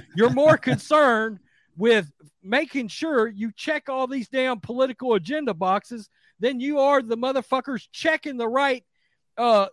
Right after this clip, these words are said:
Speaker 2: uh, boxes on knowing their Star Wars. I mean, at this, at this point, I, I mean, I don't know why.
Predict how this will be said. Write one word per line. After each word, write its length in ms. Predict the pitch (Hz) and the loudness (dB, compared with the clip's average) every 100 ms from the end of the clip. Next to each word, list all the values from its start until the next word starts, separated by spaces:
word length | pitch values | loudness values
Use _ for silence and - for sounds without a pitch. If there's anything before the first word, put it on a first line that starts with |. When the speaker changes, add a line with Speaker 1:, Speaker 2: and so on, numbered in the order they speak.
| _ | _
Speaker 2:
uh, 160 | 208 208 | -2 -2
boxes 640 | 175 269 302 - 226 220 202 | 2 2 2 0 -6 -6 -4
on 400 | 226 226 202 175 | 0 0 -2 0
knowing 360 | 247 320 302 | 2 2 2
their 160 | 240 233 | -2 -4
Star 440 | - 302 294 285 | -4 2 6 6
Wars. 600 | 185 151 156 196 240 - _ _ _ _ _ _ | 4 0 0 0 -2 -6 _ _ _ _ _ _
I 120 | 190 | -6
mean, 220 | 240 233 | -4 -4
at 160 | 214 180 | -6 -8
this, 280 | 320 311 - _ _ _ _ 175 | -8 -10 -12 _ _ _ _ -10
at 160 | 175 | -6
this 160 | 294 269 | -6 -6
point, 400 | 214 240 233 202 _ _ _ | -4 -2 -2 -6 _ _ _
I, 240 | 190 190 - | -2 -2 -4
I 140 | 160 180 | -10 -8
mean, 300 | 190 170 160 _ _ _ _ _ _ _ _ _ _ _ _ _ _ _ _ _ _ | -8 -10 -12 _ _ _ _ _ _ _ _ _ _ _ _ _ _ _ _ _ _
I 100 | 208 | -10
don't 240 | 247 262 214 | -8 -10 -8
know 100 | 202 | -8
why. 560 | 180 175 175 170 156 | -4 -4 -2 -4 -8